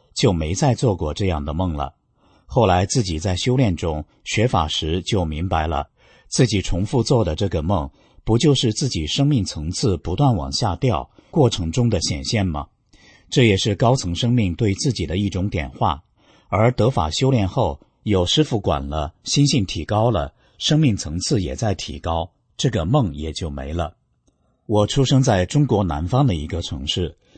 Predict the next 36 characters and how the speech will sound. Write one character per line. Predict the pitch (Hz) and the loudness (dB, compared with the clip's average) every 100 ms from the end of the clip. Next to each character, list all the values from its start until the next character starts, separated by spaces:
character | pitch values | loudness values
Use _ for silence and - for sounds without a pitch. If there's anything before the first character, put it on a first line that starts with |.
| _ | _
很 | _ 113 135 | _ 2 2
小 | 104 78 | 2 0
时 | - 90 | -2 -2
就 | 95 113 92 | 0 0 2
过 | 147 117 | 2 2
继 | 135 | 2
给 | 107 78 | 0 -2
姨 | 73 87 | -4 -2
母 | 117 73 | 0 -2
家， | - 87 80 - _ - - - | -4 -4 -4 -8 _ -20 -18 0
在 | 120 | 2
东 | 107 139 135 | 6 6 4
北 | 85 | 2
的 | 82 | 0
一 | 90 | 0
个 | 113 | 0
大 | - 113 | 2 0
城 | - 76 | -2 -4
市 | 90 110 80 - | -2 0 -2 -4
度 | - 104 | -4 0
过 | 120 87 | 2 2
了 | 67 | -2
童 | - 82 117 | -6 -2 0
年、 | 92 69 78 - | 0 -4 -8 -8
少 | - 147 95 | -2 -2 -2
年， | 71 69 71 _ _ - - | -4 -6 -8 _ _ -20 -10
切 | - 127 | 2 4
身 | 101 110 | 4 2
体 | - 80 | 0 0
验 | 90 98 | 0 0
了 | 78 | 0
三 | - 113 110 | 0 0 0
年 | 76 | -2
大 | 82 87 | -4 -4
饥 | 69 82 | -4 -6
荒。 | 80 95 95 | -4 -2 -2